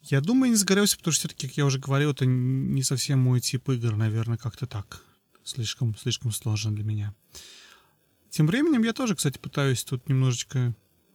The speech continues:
попробовал побыть П К-геймером, да, тоже Мак-геймером, разумеется, как, как ты знаешь.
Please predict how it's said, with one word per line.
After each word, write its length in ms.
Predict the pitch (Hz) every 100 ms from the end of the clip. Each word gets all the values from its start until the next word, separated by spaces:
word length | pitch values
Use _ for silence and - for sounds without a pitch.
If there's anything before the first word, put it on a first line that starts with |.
| _ _ _
попробовал 460 | 156 156 180 131 127
побыть 480 | 135 127 123 - - _ _ _ _ _
П 120 | 151
К-геймером, 680 | 135 131 123 170 202 131 110
да, 160 | - 127
тоже 380 | 143 123 117 - _ _
Мак-геймером, 800 | 180 170 170 151 127 117 113 110
разумеется, 540 | 110 110 110 113 - 127
как, 200 | 127 - _ _
как 140 | - -
ты 100 | 117
знаешь. 400 | 117 113 113